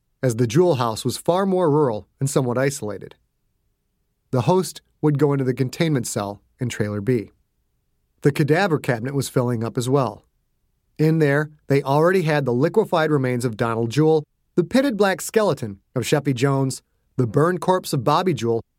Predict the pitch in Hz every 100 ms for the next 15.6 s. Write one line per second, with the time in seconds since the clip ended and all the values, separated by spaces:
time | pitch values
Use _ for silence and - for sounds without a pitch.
0 | _ 214 240 220 - 135 - 143 135 123
1 | 120 117 - _ - 143 117 - - -
2 | _ _ _ _ _ _ _ 117 131 131
3 | 160 165 127 120 - _ - 120 113 160
4 | 147 110 107 - - 196 196 170 151 147
5 | 147 - 139 131 - 123 131 143 143 -
6 | 147 147 - 156 156 120 113 117 127 123
7 | 104 101 - - - - _ _ _ _
8 | _ _ _ _ _ - 170 185 202 151
9 | 127 117 _ _ 123 107 147 175 170 165
10 | 156 143 160 143 147 165 135 117 - 135
11 | 139 135 156 147 120 120 120 127 139 139
12 | 120 - 107 101 95 - _ _ 160 180
13 | 190 180 147 123 104 185 185 151 147 143
14 | 123 117 117 - 175 160 160 160 151 123
15 | 107 104 123 123 101